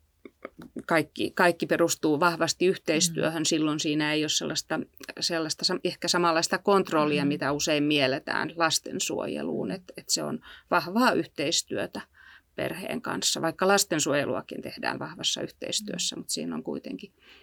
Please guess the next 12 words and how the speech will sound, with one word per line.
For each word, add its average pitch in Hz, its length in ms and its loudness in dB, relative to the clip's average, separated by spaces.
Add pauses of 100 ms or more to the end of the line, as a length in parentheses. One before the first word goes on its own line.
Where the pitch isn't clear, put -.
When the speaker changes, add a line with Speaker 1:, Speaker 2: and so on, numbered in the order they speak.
(180)
Speaker 1:
sävyero 170 800 4
mun 156 200 -6
näkemykseni - 680 -10
mukaan. - 460 -20 (140)
Speaker 2:
Niin, 196 200 -6
ja 180 60 -6
siinä - 300 -2
oikeastaan 190 460 -4
se, 180 120 -2
että 170 180 -4
ei, - 260 0 (440)
ei, 156 180 -4